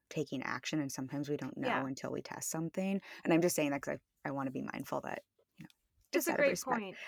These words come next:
Speaker 1: for, you know, what
Speaker 2: Yeah.
Speaker 1: people are going through. But I think the trap I find a lot of people fall into that has them get out of alignment or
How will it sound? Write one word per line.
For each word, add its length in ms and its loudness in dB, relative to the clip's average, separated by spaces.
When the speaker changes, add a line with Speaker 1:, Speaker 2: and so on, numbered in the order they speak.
Speaker 1:
for, 200 2
you 80 4
know, 80 8
what 80 6
Speaker 2:
Yeah. 0 -
Speaker 1:
people 200 4
are 60 2
going 320 -2
through. 240 4
But 200 4
I 120 6
think 380 2
the 160 8
trap 500 0
I 120 4
find 400 0
a 100 -2
lot 260 -2
of 100 -4
people 260 -4
fall 260 -2
into 400 0
that 140 4
has 260 -6
them 420 -6
get 240 -2
out 200 -4
of 100 -4
alignment 380 0
or 200 -6